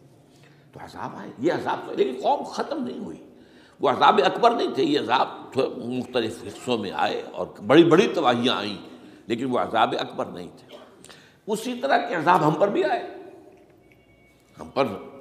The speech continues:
کروسیڈرز آئے اور لاکھوں مسلمان قتل ہوئے۔ یروشلم ہمارے ہاتھ سے اٹھاسی برس تک نکلا رہا، اور اس پر عیسائیوں کا قبضہ رہا،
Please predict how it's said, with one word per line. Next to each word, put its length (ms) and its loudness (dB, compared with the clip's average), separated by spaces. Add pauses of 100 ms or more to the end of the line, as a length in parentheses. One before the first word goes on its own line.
(460)
کروسیڈرز 640 4
آئے 260 2 (640)
اور 140 2
لاکھوں 340 6
مسلمان 480 -2
قتل 240 -2
ہوئے۔ 460 -10
یروشلم 540 0
ہمارے 280 2
ہاتھ 240 4
سے 120 -4
اٹھاسی 440 4
برس 240 0
تک 220 -4
نکلا 220 -6
رہا، 220 -10 (1040)
اور 140 2
اس 160 0
پر 100 0
عیسائیوں 580 0
کا 80 -2 (140)
قبضہ 160 -8
رہا، 280 -14